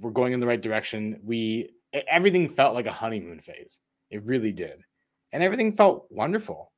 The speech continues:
And in terms of things that were happening behind doors in the bedroom, that area was great too. But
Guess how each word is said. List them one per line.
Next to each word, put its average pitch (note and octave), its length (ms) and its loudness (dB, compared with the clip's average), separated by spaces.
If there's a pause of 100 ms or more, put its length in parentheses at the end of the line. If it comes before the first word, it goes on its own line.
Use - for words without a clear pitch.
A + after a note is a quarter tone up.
(580)
And D3 500 0 (540)
in C#3+ 140 2
terms E3 260 2
of D#3 140 2
things C#3+ 220 0
that C#3 100 2
were A#2 80 0
happening B2 640 -2
behind A2 420 -2
doors A#2 260 2
in A#2+ 60 -2
the A#2+ 60 0
bedroom, D3+ 600 0 (580)
that C3+ 180 6
area G3+ 280 6
was F#3 140 6
great F#3+ 260 2
too. G#3 340 0 (1400)
But C#3+ 460 4